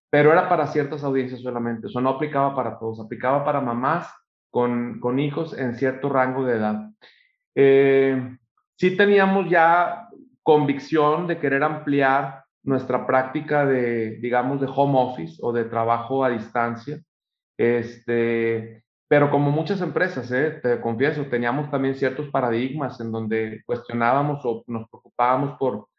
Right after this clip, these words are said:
por ciertos conceptos de productividad o cosas así, que de alguna manera nos, nos hacían ser un poco cautelosos. Íbamos hacia allá, o sea, íbamos ya encaminados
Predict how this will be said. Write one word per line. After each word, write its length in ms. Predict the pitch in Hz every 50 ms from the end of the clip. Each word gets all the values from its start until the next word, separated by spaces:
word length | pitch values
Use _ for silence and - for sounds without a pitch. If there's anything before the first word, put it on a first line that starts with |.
| _ _ _ -
por 160 | 151 143 139
ciertos 320 | 143 180 - - 202 202
conceptos 640 | 202 190 180 160 - 170 165 160 - - 170 165 147
de 100 | 160 156
productividad 1040 | 151 135 135 131 123 117 - - 123 120 117 117 117 117 120 131 139 143 147 147 135
o 180 | 131 123 120 117
cosas 240 | - 139 139 147 143
así, 340 | 131 - 147 160 151 - - _ _ _ _ _ _
que 80 | - 143
de 60 | 139
alguna 240 | 139 139 156 175 180
manera 280 | 180 175 170 175 180
nos, 300 | 185 175 147 165 - -
nos 160 | 143 135 127
hacían 320 | 135 127 131 - 151 156 151
ser 160 | 147 165 160
un 120 | 165 165 160
poco 220 | 156 151 - 160
cautelosos. 600 | - 160 147 135 139 127 127 127 123 127 117 113 -
Íbamos 380 | 175 190 208 220 226 226 214 196
hacia 280 | 175 147 - 147 135
allá, 380 | 131 127 127 127 143 - - - -
o 80 | -
sea, 120 | - 127 135
íbamos 360 | 143 160 165 170 175 160 147
ya 120 | 160 160
encaminados 840 | 160 160 160 170 165 165 151 143 143 139 139 139 143 156 160 160 -